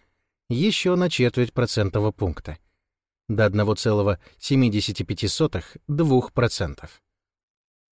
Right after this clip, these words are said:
Президент Трамп высоко оценил Пауэлла, объявив о его назначении.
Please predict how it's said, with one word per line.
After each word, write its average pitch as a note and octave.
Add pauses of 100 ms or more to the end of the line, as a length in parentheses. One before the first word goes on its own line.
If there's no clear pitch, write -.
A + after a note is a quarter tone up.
(800)
Президент A#2+
Трамп D#3
высоко C3
оценил G#2+
Пауэлла, D#2 (320)
объявив G2+
о A2
его G2+
назначении. G2